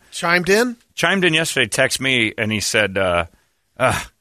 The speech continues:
Speaker 2: it's just, it, it's every game that he did this. And I'm like, "Baker Mayfield, uh, the Browns are dumb because he had bruised ribs."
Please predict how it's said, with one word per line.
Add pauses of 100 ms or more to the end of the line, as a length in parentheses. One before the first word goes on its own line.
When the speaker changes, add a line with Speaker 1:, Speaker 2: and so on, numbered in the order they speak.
(400)
Speaker 2:
it's
just,
it,
it's
every
game
that
he
did
this.
And
I'm
like,
"Baker
Mayfield,
uh,
the
Browns
are
dumb
because
he
had
bruised
ribs."